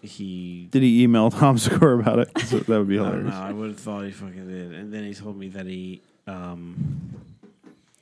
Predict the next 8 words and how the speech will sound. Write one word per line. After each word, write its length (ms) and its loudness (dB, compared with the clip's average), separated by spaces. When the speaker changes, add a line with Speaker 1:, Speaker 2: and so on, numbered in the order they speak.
Speaker 1:
basically, 480 2
he 80 0
was 140 0
just, 180 -4
like, 240 0
really 420 0
fucking 360 -4
offended. 540 -12